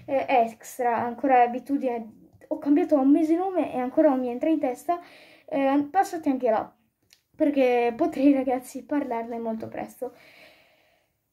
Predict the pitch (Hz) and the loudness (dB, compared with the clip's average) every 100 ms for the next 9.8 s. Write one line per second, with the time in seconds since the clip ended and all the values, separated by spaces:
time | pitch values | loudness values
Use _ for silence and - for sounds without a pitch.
0 | _ 247 247 226 226 220 - - - - | _ -8 -4 -2 -2 -4 -4 -8 -12 -18
1 | _ 269 277 339 311 262 277 320 330 - | _ 0 2 4 4 4 4 4 2 -4
2 | - 262 247 240 240 262 262 269 262 247 | -2 0 2 0 -2 -2 -2 0 0 2
3 | 240 240 233 226 _ 294 285 330 320 294 | 0 -2 -4 -8 _ -4 0 0 0 -4
4 | - 269 262 247 208 214 - _ _ _ | -2 -4 -4 -4 -4 -4 -8 _ _ _
5 | - 294 302 294 - 285 285 262 247 233 | 0 4 4 0 -2 -2 0 -2 -2 0
6 | 269 277 269 269 - 277 269 277 254 247 | 0 2 0 -2 -6 0 2 2 -2 -8
7 | 254 269 277 294 381 381 294 262 285 311 | -2 0 0 -4 -6 -4 -2 -2 0 0
8 | 302 320 302 285 262 226 233 285 247 226 | 2 0 0 0 -2 -4 0 0 0 -6
9 | 226 214 240 262 247 226 240 233 | -14 -8 -6 -6 -6 -6 -4 -6